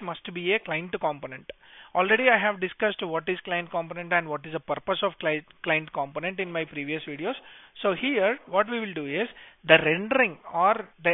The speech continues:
app crashing should not happen in the server side, should happen and handled by our browser. So that's why the rendering should happen only in the browser. So I will be making this as a client component.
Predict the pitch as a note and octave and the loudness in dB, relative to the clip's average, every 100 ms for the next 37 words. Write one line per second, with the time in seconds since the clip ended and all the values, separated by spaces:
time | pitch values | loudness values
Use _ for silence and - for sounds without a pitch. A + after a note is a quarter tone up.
0 | E3 D#3+ G3 - - F#3+ F3 G#3+ - A3+ | 2 6 6 4 -4 -2 2 2 0 -6
1 | D#3+ - - E3+ F3 G3+ F#3+ D#3+ D#3 - | -8 -10 -6 -6 -2 -2 0 0 0 2
2 | G3 F3 D#3+ C#4 F#4 - - - - - | -2 -2 -2 0 0 -6 -20 -8 4 4
3 | E3+ E3 D3 A#2+ - - - A3 A3 F#3 | 4 -2 -4 -6 -10 -20 -8 -2 0 2
4 | F#3 - A#3 C4+ G3 F#3+ F3+ E3 F3 G3 | 2 2 -2 0 0 0 2 2 2 4
5 | A3 G#3 F3 F3+ C#4+ - E3+ E3 F#3+ D#3+ | 2 2 0 2 0 0 -2 0 -2 -2
6 | D3 D3 D3 - - - - F3+ F3 A#3 | -6 -4 -4 -6 -20 -20 -8 0 2 2
7 | G3+ G3+ F3 E3+ D#3 G3 B3 C#4 A3+ G#3+ | 2 0 2 2 2 0 0 0 -2 -2
8 | E3+ E3+ - G3 E3+ F3 F#3 E3 E3 C#3 | 0 0 0 -4 -2 -4 -4 -4 -8 -8
9 | B2 C3 G3 - - - - - _ _ | -10 0 0 0 -10 -20 -20 -20 _ _
10 | _ _ _ _ _ _ _ _ _ _ | _ _ _ _ _ _ _ _ _ _
11 | - A3+ G#3 G#3+ - G3 F#3 G3 F3+ G3+ | -2 2 2 0 2 4 4 0 -4 -4
12 | F#3 F3 F#3 F3 E3 A#3 C4 - - D#3+ | -2 -4 -6 -8 -4 -2 -2 -6 -2 0
13 | D3+ F3+ C4 E4 - _ - E3 D#3+ E3+ | 2 2 0 -2 -14 _ -4 0 0 -2
14 | F3+ - _ - B2+ B2+ C#3+ E2+ | -8 -10 _ -12 -12 -14 -20 -20